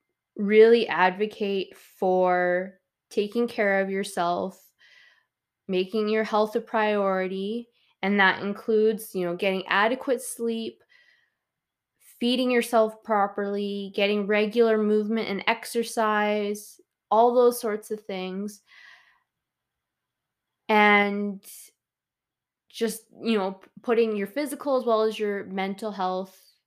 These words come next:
as priority, because without those things, you don't really have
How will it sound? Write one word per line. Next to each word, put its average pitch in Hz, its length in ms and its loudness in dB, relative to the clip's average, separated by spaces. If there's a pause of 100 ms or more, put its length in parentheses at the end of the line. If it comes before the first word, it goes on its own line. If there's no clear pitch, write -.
(960)
as 196 200 0
priority, 196 800 -4
because 208 340 -4
without 233 400 0
those 208 260 -2
things, 185 440 -6
you 220 100 -4
don't 220 200 0
really 208 280 0
have 190 480 -4